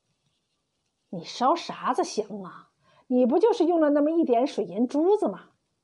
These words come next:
对了，我姐夫肚脐眼里到底是什么东西在作怪呀？”李青好奇地问。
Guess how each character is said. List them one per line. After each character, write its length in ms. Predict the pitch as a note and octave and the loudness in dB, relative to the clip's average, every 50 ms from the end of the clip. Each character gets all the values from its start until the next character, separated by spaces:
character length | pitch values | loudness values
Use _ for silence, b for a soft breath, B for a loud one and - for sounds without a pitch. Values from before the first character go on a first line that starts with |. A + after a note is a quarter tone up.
| _ _ _ _ _ _ _ _ _ _ - | _ _ _ _ _ _ _ _ _ _ -6
对 240 | - C#4+ C4+ G#3 F#3+ | -2 2 2 2 0
了， 220 | - - - _ _ _ _ _ _ _ _ _ _ _ _ _ | -2 -12 -20 _ _ _ _ _ _ _ _ _ _ _ _ _
我 360 | - A3+ A#3+ A#3+ A#3+ A#3+ A#3+ | -2 2 2 4 4 2 2
姐 280 | A#3+ A#3+ A#3+ A3+ G3+ F#3 | 0 0 0 -2 0 -2
夫 180 | E3+ - C4+ C#4+ | -2 0 0 0
肚 160 | C#4+ E4 C#4 | 2 2 -2
脐 160 | B3 - A#3 | 0 0 0
眼 240 | A#3+ A#3 - C#4+ B3 | 0 0 0 2 0
里 280 | A#3 G#3 G3+ G3 G#3 b b b b | 2 2 0 -2 -6 b b b b
到 160 | - F#4+ F4+ D4 | -2 0 0 0
底 80 | A3+ | 0
是 140 | - - C#4+ | 0 -2 -4
什 180 | - - F#3+ - | -4 -4 -8 -4
么 120 | A3 F#4 | -4 0
东 180 | - D4+ C4 B3 | 2 2 2 2
西 100 | A#3+ A#3 | 2 2
在 120 | A#3 A3 | 0 0
作 180 | G#3+ C#4 A#3 G#3 | 2 2 0 2
怪 220 | - C4 B3 G3+ | 2 0 0 0
呀？” 240 | F3 E3+ - - _ _ _ _ _ _ _ _ _ _ _ _ _ _ _ _ _ _ _ _ _ _ _ _ _ _ _ _ _ _ _ _ _ _ | -4 -6 -10 -18 _ _ _ _ _ _ _ _ _ _ _ _ _ _ _ _ _ _ _ _ _ _ _ _ _ _ _ _ _ _ _ _ _ _
李 180 | - A3+ G#3 G3+ | -8 -6 -6 -6
青 240 | - - D#4+ E4 E4+ | -4 -4 -2 -2 -2
好 180 | - - A3+ | -2 -4 -6
奇 200 | - - - F3 | -6 -6 -12 -6
地 80 | F3 A3+ | -6 -4
问。 240 | B3+ A#3 - - | -4 -4 -8 -10